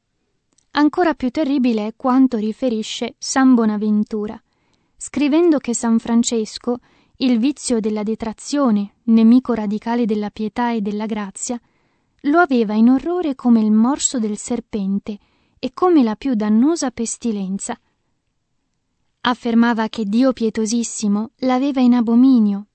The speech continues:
perché il detrattore si pasce col sangue delle anime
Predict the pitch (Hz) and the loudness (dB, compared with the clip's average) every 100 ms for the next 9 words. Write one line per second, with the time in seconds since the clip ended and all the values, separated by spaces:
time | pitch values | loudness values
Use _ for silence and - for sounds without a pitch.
0 | _ 285 269 247 214 202 247 269 277 _ | _ -8 -4 -4 -2 -2 -4 -6 -10 _
1 | 220 196 196 214 _ _ _ - - 302 | -6 -6 -8 -12 _ _ _ -12 -6 -4
2 | 240 208 196 - 220 240 233 - 285 311 | -4 -4 -6 -8 -6 -4 -4 -2 0 2
3 | 277 240 233 226 202 196 202 202 | 2 0 -4 -4 -4 -4 -4 -4